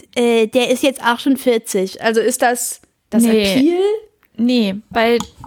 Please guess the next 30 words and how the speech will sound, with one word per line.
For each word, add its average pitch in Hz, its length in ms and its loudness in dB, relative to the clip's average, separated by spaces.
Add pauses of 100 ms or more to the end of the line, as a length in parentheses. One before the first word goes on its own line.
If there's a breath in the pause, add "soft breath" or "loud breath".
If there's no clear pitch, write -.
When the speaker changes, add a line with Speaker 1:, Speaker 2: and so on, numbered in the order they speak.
(140)
Speaker 2:
den 254 200 0
Beispielen, 247 440 0
die 220 100 2
du 233 140 0
jetzt 262 240 0
genannt 202 400 -2
hast, 214 320 -4
da 202 120 0
wird 233 200 0
dann 202 160 2
ja 208 120 2
nicht 202 320 -2
die 196 200 -2
tatsächliche 202 720 0
Person 185 500 0
gezeigt, 185 540 -4
wie 185 100 0
sie 180 120 -4
heute 190 420 -2
aussieht, 202 580 0 (380 soft breath)
wo 196 100 4
dann 196 220 2
dieser 190 240 2
Nostalgie-Gedanke 202 2000 -2
tatsächlich 196 640 -4
kommt, 226 320 0
sondern 202 340 0
es 190 140 -2
ist - 240 -4
ja 185 380 -2